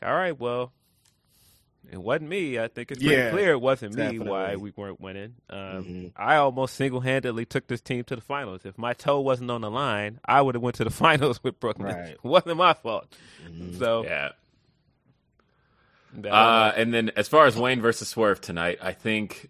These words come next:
Speaker 3: that is a match that will have very important implications going forward. And that is the most I will say on that.
Speaker 2: Watch
Speaker 3: Um,
Speaker 2: this match, man. The
Speaker 3: watch
Speaker 2: first
Speaker 3: this match.
Speaker 2: match was crazy. One of the best matches of last year.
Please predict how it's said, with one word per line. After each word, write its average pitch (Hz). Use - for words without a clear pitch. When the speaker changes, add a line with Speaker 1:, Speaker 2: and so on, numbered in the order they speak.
Speaker 3:
that 120
is 90
a 82
match 98
that 85
will 85
have 82
very 139
important 113
implications 85
going 76
forward. 67
And 71
that 78
is 76
the 69
most 87
I 76
will 73
say 85
on 76
that. -
Speaker 2:
Watch 117
Speaker 3:
Um, 101
Speaker 2:
this 117
match, 104
man. 95
The 87
Speaker 3:
watch 90
Speaker 2:
first 156
Speaker 3:
this 170
match. 147
Speaker 2:
match -
was 117
crazy. 113
One 110
of 101
the 98
best 110
matches 104
of 95
last 104
year. 107